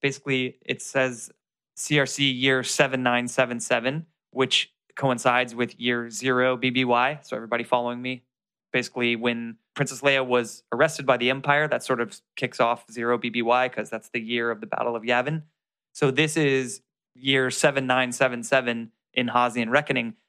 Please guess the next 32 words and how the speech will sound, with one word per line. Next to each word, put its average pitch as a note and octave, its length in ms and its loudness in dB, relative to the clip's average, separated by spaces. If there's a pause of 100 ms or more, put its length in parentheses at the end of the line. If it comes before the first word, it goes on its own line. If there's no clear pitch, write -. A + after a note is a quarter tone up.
(120)
And B2+ 80 -4
the B2+ 80 0
reason C#3+ 280 2
it's B2+ 160 -2
nine C3+ 260 2
seven B2 300 0
seven, B2+ 340 2
it's - 140 -6
in C#3+ 80 0
the C3 40 -2
seventh D#3 400 0
millennia C3+ 520 2 (280)
of A#2+ 480 2
this B2 200 -4
calendar, B2 580 0 (240)
but B2+ 140 2
nine C3 260 2
seven B2+ 300 0
seven B2+ 420 0
is A#2+ 180 -4
the B2+ 80 -4
year B2+ 220 2
they're B2 160 2
in, B2 220 0
in A#2+ 160 -2
that A#2+ 180 0
millennia, A#2 540 0 (240)
which C3 180 -2
coincides B2 460 0
with A#2+ 120 -12
nineteen A#2 440 -4
seventy-seven. B2 800 -2